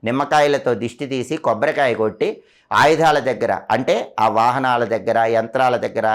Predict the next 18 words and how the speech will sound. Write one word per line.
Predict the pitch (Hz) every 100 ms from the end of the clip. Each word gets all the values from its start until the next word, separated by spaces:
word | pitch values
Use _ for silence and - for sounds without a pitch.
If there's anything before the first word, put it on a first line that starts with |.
| 113 -
ఏదైనా | 113 113 110
నైవేద్యం | 110 117 143 156 120 120
పెట్టి | 107 104 143
అమ్మవారి | 113 120 131 123 -
ఫోటో | 110 117 113
ఉంచి | 107 101 175 - _ _ -
ఆ |
నైవేద్యాన్ని | 120 135 143 160 131 175
అందరికీ | 151 120 123 175
పంచిపెట్టండి. | 151 117 113 98 - 87 85
కాబట్టి | - 127 151 165
ఈ | 151 185
సంవత్సరం | 185 180 202 233 220
మాత్రం | 202 190 190 226 370 - _ -
ఈ | 156
ఆయుధ | 151 156 196
పూజ | 214 208 185 185 170
పేరుతో | 175 175 202